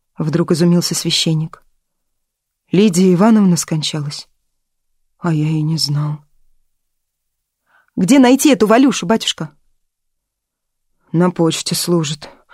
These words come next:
Вот беда-то. Я не знал про Лидию Ивановну». Продолжая сокрушаться, он высадил их возле Сашиного дома и уехал.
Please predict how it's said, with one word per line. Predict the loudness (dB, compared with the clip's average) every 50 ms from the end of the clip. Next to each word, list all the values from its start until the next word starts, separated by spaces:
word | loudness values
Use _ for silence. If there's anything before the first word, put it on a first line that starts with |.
| -20 -20 _ _ _ _ -20 _ _ _ _ _ -10 -8
Вот | -4 -2 -2 -2
беда-то. | -2 0 0 0 0 0 -2 -2 -4 -8 -10 -12 -12 -14 -18 _ _ _ _ _ _ _ _ _ -20 -20 -20 -20 _ -2
Я | 0 2 2
не | 4 2 2
знал | 2 2 2 2 0
про | -2 -4 -4 -2
Лидию | 0 0 0 0 0 -2 -2 0
Ивановну». | 0 -2 -2 -2 -4 -6 -8 -10 -12 -14 _ _ _ _ _ _ _ _ _ _ _ _ _ _ _ _ _ _ _ _ _ -10
Продолжая | -8 -4 -2 0 0 2 2 2 2 0
сокрушаться, | 0 -2 -4 -4 -2 -2 0 0 -2 -2 -2 -2 -2
он | 0 0 0
высадил | 0 -2 -2 -2 -4 -2 -2 -4
их | -4 -6 -4
возле | -4 -4 -2 -2 -2
Сашиного | -2 -2 -2 -2 -2 -2 -2 -2 -2 -2
дома | 0 0 0 2 0 0
и | -2 -2 -4
уехал. | -4 -2 -4 -4 -6 -8 -10 -14 -18